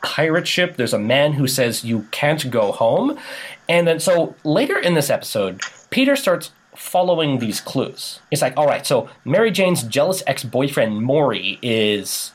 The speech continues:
back in this episode, and I need to find what is going on here." And so Peter starts following these mysterious clues. He does the, he does this detective work.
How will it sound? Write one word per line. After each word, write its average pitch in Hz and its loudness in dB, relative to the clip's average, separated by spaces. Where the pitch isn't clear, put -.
back 214 2
in 165 4
this 127 0
episode, 139 -2
and 147 2
I - 2
need 240 2
to 147 2
find 151 0
what 175 0
is 147 -2
going 139 2
on 370 0
here." 120 0
And 156 0
so 151 4
Peter 240 -2
starts 151 -2
following 170 2
these 139 0
mysterious 131 0
clues. - -2
He 131 -2
does 151 0
the, 143 0
he 151 0
does 151 0
this 135 -8
detective - -4
work. - -10